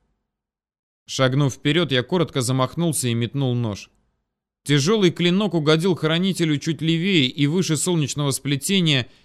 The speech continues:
и неумолимо приближавшаяся ко мне паутина тьмы в один момент померкла и растворилась в воздухе. Согнувшийся в три погибели северянин какое-то время ещё пытался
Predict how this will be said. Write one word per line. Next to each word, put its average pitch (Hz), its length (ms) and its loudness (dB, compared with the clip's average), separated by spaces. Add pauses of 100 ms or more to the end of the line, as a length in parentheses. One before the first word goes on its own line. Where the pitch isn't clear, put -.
(240)
и 120 120 0
неумолимо 170 680 4
приближавшаяся 175 840 0
ко 156 140 0
мне 170 200 0
паутина 156 500 -2
тьмы 190 340 -2
в 139 80 0
один 165 300 -2
момент 170 500 -2 (240)
померкла 120 560 -4
и - 160 -8
растворилась 117 720 -2
в 113 60 -8
воздухе. 101 640 -6 (760)
Согнувшийся 170 720 0
в - 60 -8
три 208 140 0
погибели 170 500 2
северянин 151 640 0
какое-то 147 400 0
время 156 320 -2
ещё 143 240 -2
пытался 139 760 -2